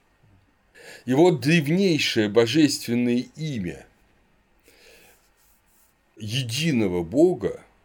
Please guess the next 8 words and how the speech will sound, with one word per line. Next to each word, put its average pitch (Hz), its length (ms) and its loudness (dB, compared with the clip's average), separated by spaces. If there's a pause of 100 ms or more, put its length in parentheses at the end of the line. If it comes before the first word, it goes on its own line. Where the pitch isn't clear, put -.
(1900)
известное 123 800 2
эпиграфике 127 1000 0
и 98 40 -2
древнегреческим 104 1200 -4
авторам, 143 680 -2 (420)
это 131 640 4
Васудева, 98 1040 0 (1080)
которое 123 1000 6